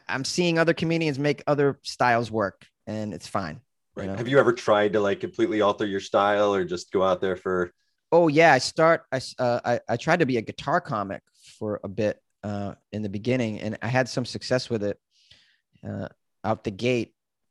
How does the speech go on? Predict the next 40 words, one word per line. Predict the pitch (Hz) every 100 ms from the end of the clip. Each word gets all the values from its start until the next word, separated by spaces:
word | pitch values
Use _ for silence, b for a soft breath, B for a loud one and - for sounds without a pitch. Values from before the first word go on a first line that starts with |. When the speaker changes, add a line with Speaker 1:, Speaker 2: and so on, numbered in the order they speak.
| _ _ _ _ -
Speaker 1:
And | 113 107 107 101
so | - 117
I, | 107 104 - _ _ _
I | 107
deliberately | 120 120 135 156 135 117 110
stopped | - - - 123 127 - -
doing | 123 113 104 107 95
straight | - - - 127 - _ _ _ _
stand-up. | - - 127 127 92 -
I |
just | 107 117 -
st-, | - 131 120
started | - 131 117 98
bringing | 123 113
the |
guitar | 104 92 - 123 113
to | -
all | - 107 107
the |
shows | - 120 117 101
and | 98
doing | 110 107 101
my | 95
songs | - 120 120 110 87 107 - - _ -
'cause | -
people | - 127 117
were |
going | 107 95 76
crazy | - - 127 139 101
for | - 90
these | 87 90
songs. | - 110 120 87 - _ _ -
And | 107
I |
started | 107 - 135
getting | 82
paid | - 123 110
work | 104 147 -
doing | 82 71
'em. | 71